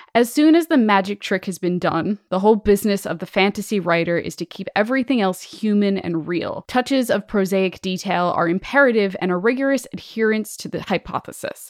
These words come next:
Any extra fantasy outside the cardinal assumption immediately gives a touch of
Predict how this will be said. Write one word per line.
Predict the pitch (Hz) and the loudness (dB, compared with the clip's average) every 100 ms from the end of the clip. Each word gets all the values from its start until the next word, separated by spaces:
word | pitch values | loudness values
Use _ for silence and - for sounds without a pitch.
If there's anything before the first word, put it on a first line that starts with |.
| _ - | _ 2
Any | 269 302 - | 6 6 4
extra | 262 - 285 254 | -2 -2 -2 0
fantasy | 220 208 202 - 196 - 185 | 0 -2 -4 -4 -4 -2 0
outside | 233 254 233 208 202 | 0 0 2 2 2
the | 190 | -2
cardinal | - 226 254 254 254 - | -2 2 4 4 2 -2
assumption | - 185 185 185 180 | -2 -2 0 -2 -2
immediately | 185 196 240 254 254 | 0 0 0 -2 -2
gives | 208 185 175 | -2 -2 -2
a | |
touch | 165 - 180 - | -6 -4 -6 -4
of | 175 | -8